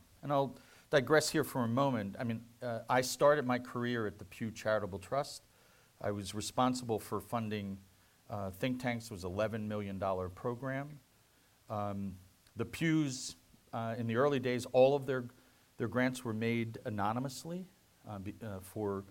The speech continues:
uh, religious, deeply held religious bel-, beliefs.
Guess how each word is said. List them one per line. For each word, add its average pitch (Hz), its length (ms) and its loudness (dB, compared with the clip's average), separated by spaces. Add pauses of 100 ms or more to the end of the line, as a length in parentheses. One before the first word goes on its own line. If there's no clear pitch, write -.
(460)
uh, 95 220 -6
religious, 113 720 -2 (200)
deeply 123 300 -2
held 104 320 0
religious 117 460 -2
bel-, 107 260 -6 (180)
beliefs. 110 540 -6